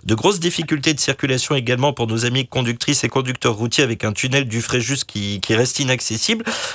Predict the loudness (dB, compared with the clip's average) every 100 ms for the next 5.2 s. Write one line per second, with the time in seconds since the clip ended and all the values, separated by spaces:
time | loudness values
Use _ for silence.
0 | -4 2 2 2 2 0 2 2 2 0
1 | 0 2 4 4 2 2 2 2 2 2
2 | 2 2 2 0 0 2 2 2 2 2
3 | 2 2 2 2 0 0 0 0 2 2
4 | 2 0 2 2 2 2 2 2 2 2
5 | 0